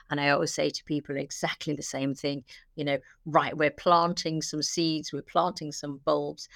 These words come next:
Actually, we're doing a little bit of pruning 'cause that's also important. We're also doing some transplanting, which is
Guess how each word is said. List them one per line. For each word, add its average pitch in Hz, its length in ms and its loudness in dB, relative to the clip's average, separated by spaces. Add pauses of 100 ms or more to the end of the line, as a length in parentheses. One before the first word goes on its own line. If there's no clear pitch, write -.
(200)
Actually, 233 320 4
we're 220 100 4
doing 277 240 4
a 214 60 4
little 175 260 0
bit 160 220 0
of 151 260 -2
pruning 185 380 0
'cause 190 160 -4
that's - 280 -2
also 170 300 0
important. 156 680 -2
We're 160 180 6
also 196 220 4
doing 156 220 -2
some 151 180 -2
transplanting, 147 880 0
which - 200 -6
is 151 140 -2